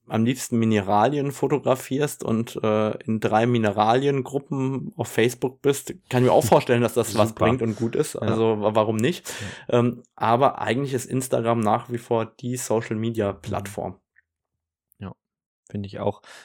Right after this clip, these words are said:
Speaker 2: Man muss vielleicht noch unterscheiden, was will man überhaupt, äh, erreichen mit So-, Social Media? Also wenn man jetzt nur Reichweite möchte und sich darüber freut, irgendwie Likes, äh,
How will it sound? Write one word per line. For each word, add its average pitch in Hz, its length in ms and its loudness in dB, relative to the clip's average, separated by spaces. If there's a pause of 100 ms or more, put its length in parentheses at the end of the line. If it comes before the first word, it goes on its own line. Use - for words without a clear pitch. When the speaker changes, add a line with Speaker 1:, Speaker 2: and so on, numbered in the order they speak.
(100)
Speaker 2:
Man 117 100 2
muss 170 120 2
vielleicht 151 280 0
noch 147 80 -2
unterscheiden, 131 540 0
was 120 200 0
will 143 160 2
man 101 180 4
überhaupt, 90 440 -2 (160)
äh, 90 380 -2
erreichen 101 600 -2
mit 87 140 -10
So-, - 220 -20
Social 90 400 -8
Media? 87 280 -6
Also 95 200 -4
wenn 104 100 -4
man 110 100 -2
jetzt 107 240 -6
nur 135 320 2
Reichweite 107 580 2
möchte 104 400 -2
und 101 160 -8
sich - 260 -8 (340)
darüber 101 280 0
freut, 110 420 2
irgendwie 101 280 -4
Likes, 98 520 0
äh, 98 280 0